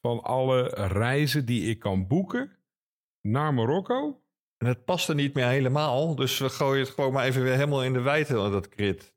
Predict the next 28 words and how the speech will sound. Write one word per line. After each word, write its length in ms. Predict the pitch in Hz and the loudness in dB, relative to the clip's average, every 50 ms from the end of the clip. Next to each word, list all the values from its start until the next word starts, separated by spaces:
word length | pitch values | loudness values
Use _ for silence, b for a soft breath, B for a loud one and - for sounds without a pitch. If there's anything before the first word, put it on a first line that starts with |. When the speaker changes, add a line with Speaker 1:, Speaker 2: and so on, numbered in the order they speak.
| _ _ | _ _
Speaker 2:
Dat 100 | - - | -2 0
Speaker 1:
Ja. 80 | 170 151 | 2 2
Speaker 2:
is 140 | 117 - - | 0 0 0
er 80 | 135 | 2
helemaal 340 | 131 131 135 135 139 143 139 | 2 2 2 0 0 0 0
niet 120 | 127 113 107 | 0 0 0
meer 140 | 101 98 98 92 | 0 2 2 2
Speaker 1:
Het 20 | |
Speaker 2:
nu. 80 | 90 87 | 2 0
Speaker 1:
grid 280 | 87 87 160 175 160 143 | 0 0 0 -2 -2 -2
is 100 | 135 123 | -2 0
er 60 | 123 | 0
helemaal 240 | 113 110 104 98 87 | 2 2 2 2 2
uit. 260 | 101 127 170 180 170 | 2 2 0 0 0
Waarschijnlijk 640 | 156 135 117 - 156 160 165 170 156 135 123 - | 0 0 0 0 0 0 2 2 2 2 0 -2
is 280 | - 117 123 113 104 101 | -2 0 0 0 0 0
dit, 480 | 113 117 113 107 101 - - - _ _ _ _ _ _ _ _ _ _ _ _ _ _ _ _ _ _ _ _ _ _ _ _ _ _ _ _ _ _ _ | 0 2 2 0 0 -4 -8 -16 _ _ _ _ _ _ _ _ _ _ _ _ _ _ _ _ _ _ _ _ _ _ _ _ _ _ _ _ _ _ _
ik, 140 | - 87 87 _ | -16 -16 -14 _
ik 180 | - 90 85 - _ _ _ _ _ _ _ _ _ _ _ _ _ _ _ _ | -18 -18 -18 -20 _ _ _ _ _ _ _ _ _ _ _ _ _ _ _ _
gok 220 | - 143 131 - _ | -6 -6 -6 -4 _
dat 140 | - 92 - | -12 -8 -6
dit 260 | 98 90 - - _ _ | -6 -6 -6 -10 _ _
vanuit 320 | - 98 90 90 90 90 | -8 -6 -4 -4 -6 -6
een 140 | - 92 92 | -6 -6 -6
affiliate 600 | 90 87 - - 127 127 117 110 107 101 95 - _ | -6 -6 -6 -4 -4 -2 0 0 -2 -2 -4 -6 _
partner 680 | _ - 92 90 90 85 90 90 87 87 85 82 67 87 | _ -4 -2 -2 -4 -4 -6 -6 -4 -4 -6 -6 -8 -8
wordt 220 | 90 90 87 - | -8 -8 -8 -8
ingeladen. 1000 | - 85 107 120 123 - 127 123 120 120 120 123 123 127 127 127 127 147 175 208 | -6 -4 -4 -2 -2 -2 -2 -2 -2 -2 -2 -2 -2 -4 -4 -4 -4 -4 -6 -6